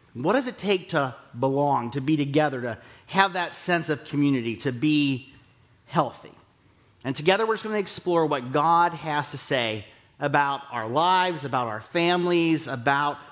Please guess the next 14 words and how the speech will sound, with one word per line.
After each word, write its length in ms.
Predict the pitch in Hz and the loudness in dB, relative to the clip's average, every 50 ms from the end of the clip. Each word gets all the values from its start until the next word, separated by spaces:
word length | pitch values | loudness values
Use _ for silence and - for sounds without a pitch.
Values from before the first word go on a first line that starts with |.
| - - _ - | -20 -20 _ -4
our 500 | 135 139 139 135 135 131 131 131 127 127 - - - - - - | 0 2 2 2 2 2 2 0 -2 -6 -10 -16 -20 -20 -10 -4
relationships. 880 | 123 131 120 113 127 120 117 - 107 98 - - - - - - - - - _ _ _ _ _ _ _ _ _ _ | -4 -2 -2 0 -2 -2 -2 -4 -8 -12 -12 -14 -16 -14 -14 -14 -14 -14 -18 _ _ _ _ _ _ _ _ _ _
What 180 | - 123 156 202 | -2 0 2 2
does 120 | 214 214 | 2 2
it 80 | 220 175 | 0 2
look 260 | 165 170 175 170 - | 2 0 0 0 -2
like 280 | 139 123 117 101 - | -4 -4 -4 -4 -8
to 120 | - - 135 | -10 -6 -4
make 280 | 135 147 143 135 - | -2 0 0 -2 -4
your 340 | 123 127 131 139 147 170 170 | -4 -2 0 2 2 2 2
home 260 | 151 165 156 147 127 | 0 0 -2 -2 -2
a 60 | 117 110 | -4 -6
place 420 | - - - 139 143 143 131 - | -10 -8 -4 -2 -2 -2 -2 -2
of 240 | 127 120 117 101 | -2 -2 -2 -4